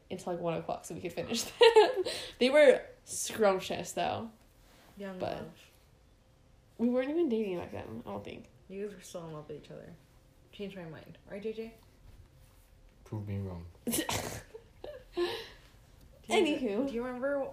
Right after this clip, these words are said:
Speaker 2: my cookies at school that I made too? This isn't one of my stories or anything. This is also not a voicemail. Um, but the cookies that we made in my apartment,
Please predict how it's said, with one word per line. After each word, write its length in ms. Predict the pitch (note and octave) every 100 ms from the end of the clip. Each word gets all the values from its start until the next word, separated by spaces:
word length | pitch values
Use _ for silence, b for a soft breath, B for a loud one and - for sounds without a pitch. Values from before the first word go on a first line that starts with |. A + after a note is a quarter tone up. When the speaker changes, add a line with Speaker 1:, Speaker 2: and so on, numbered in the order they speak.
| -
Speaker 2:
my 160 | A3
cookies 480 | G3+ G#3 G3+ G#3 G#3+
at 180 | G#3 -
school 500 | - F#3+ F3+ F#3 G#3+ - b b b
that 100 | -
I 140 | G#3 G#3
made 320 | G#3 G#3 G#3
too? 420 | - F#3+ F3+ G3 G#3 -
This 160 | G#3 G#3
isn't 200 | G#3 F#3
one 120 | F3+
of 60 | E3+
my 120 | E3+
stories 480 | - E3+ E3+ F3+ F3
or 60 |
anything. 440 | E3 F3 - - F3+
This 120 | F3+
is 100 | F3+
also 260 | F3+ F3 F#3+
not 180 | E3 D3
a 20 |
voicemail. 500 | D#3 D3+ - C#3 F3 - B B B B
Um, 260 | G3 E3 E3+
but 140 | G3+
the 80 | G3+
cookies 400 | G3+ G#3+ A3 A3
that 240 | A3 G3+
we 100 | G3+
made 240 | G3+ G3 F#3+
in 140 | G3
my 120 | G3
apartment, 520 | F3+ F3+ F3+ F3+ G3